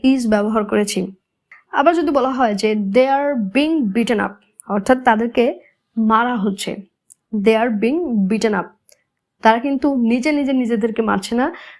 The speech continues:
তাদেরকে অন্যরা মারছে, কিন্তু কে মারছে, কারা মারছে, সেই ক্ষেত্রে আমরা সাবজেক্টটা জানি না, that's why এখানে আমরা হচ্ছে প্যাসিভ ভয়েস ব্যবহার করছি। ঠিক তেমনি পাস্ট টেন্সের ক্ষেত্রে আমরা যা সাবজেক্ট প্লাস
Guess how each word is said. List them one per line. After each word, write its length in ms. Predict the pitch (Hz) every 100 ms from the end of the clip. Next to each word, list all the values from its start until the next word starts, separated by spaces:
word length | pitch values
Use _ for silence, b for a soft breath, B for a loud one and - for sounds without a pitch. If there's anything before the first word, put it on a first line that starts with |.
| B
তাদেরকে 580 | - 226 247 262 269 233 247
অন্যরা 420 | - 294 294 277
মারছে, 440 | 254 196 190 - 196
কিন্তু 280 | 226 220 220
কে 200 | 247 262
মারছে, 320 | 277 269 285
কারা 220 | 269 262
মারছে, 320 | 277 277 -
সেই 200 | - 277
ক্ষেত্রে 280 | 247 226 226
আমরা 320 | 214 220 339 B B B
সাবজেক্টটা 640 | - - 220 202 240 - 254
জানি 260 | 233 226
না, 80 | 269
that's 280 | 320 254 233
why 100 | 226
এখানে 260 | 208 214
আমরা 160 | 208 202
হচ্ছে 200 | 214 220
প্যাসিভ 560 | 220 - 220 196 - 226
ভয়েস 380 | - 202 285 - - _ 220
ব্যবহার 360 | 202 202 220
করছি। 400 | 220 202 - 208 208 - - - _ -
ঠিক 180 | 359 359
তেমনি 280 | 339 330 359
পাস্ট 340 | 359 277 285
টেন্সের 260 | 302 302 320
ক্ষেত্রে 320 | 302 - 294
আমরা 180 | 240 240
যা 120 | 247
সাবজেক্ট 540 | 240 254 220 285 -
প্লাস 460 | 247 220 262 -